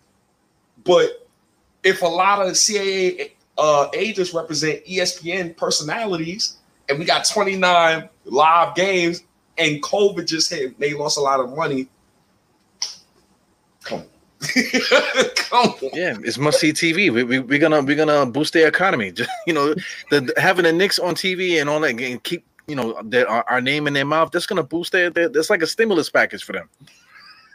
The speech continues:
Speaker 2: You know?
Speaker 1: <laughs> Yeah, man.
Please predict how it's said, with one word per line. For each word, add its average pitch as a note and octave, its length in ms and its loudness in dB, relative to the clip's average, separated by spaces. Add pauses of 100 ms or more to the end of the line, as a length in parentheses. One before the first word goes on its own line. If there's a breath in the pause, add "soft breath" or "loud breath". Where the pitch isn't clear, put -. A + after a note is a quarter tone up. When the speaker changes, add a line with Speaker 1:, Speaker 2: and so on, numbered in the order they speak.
(480 loud breath)
Speaker 2:
You C3 80 -4
know? F#3+ 320 -2
Speaker 1:
<laughs> - 60 -20 (580 loud breath)
Yeah, A2+ 280 -6
man. G#2 460 -8